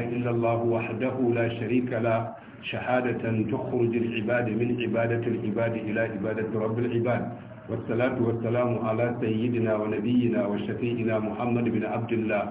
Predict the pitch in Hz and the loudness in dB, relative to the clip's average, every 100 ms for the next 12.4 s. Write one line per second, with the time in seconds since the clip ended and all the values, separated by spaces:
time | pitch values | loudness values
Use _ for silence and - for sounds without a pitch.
0 | - - - - 120 117 120 117 117 120 | -8 -14 -14 -2 2 4 4 2 2 4
1 | 120 120 117 120 120 117 117 117 120 117 | 4 4 4 2 2 2 2 2 2 0
2 | 117 123 120 120 113 117 117 113 107 120 | 2 2 2 2 2 2 2 0 2 2
3 | 120 117 120 120 113 113 117 117 123 120 | 2 2 2 2 2 2 -2 -2 -2 0
4 | 113 117 113 101 107 107 127 127 123 - | 0 0 0 0 0 2 4 4 0 -6
5 | - - - 117 120 127 127 123 120 117 | -10 -10 -2 2 4 4 4 4 0 0
6 | 117 117 113 113 113 113 113 107 104 104 | 0 0 0 0 0 0 2 0 0 0
7 | 110 117 110 113 117 113 107 104 117 107 | 2 2 0 0 0 0 0 2 2 2
8 | - - - - 98 98 120 117 117 107 | 0 -6 -12 -12 -8 -2 0 2 0 -2
9 | 113 120 117 110 120 117 120 107 107 - | 0 0 0 0 0 0 0 0 0 -4
10 | - 123 117 107 110 117 107 113 113 117 | -2 -2 0 -2 -2 -2 -2 0 0 2
11 | 110 107 107 117 117 117 120 117 107 107 | 2 0 -2 0 0 2 2 2 2 0
12 | 104 120 117 123 | -2 -2 0 2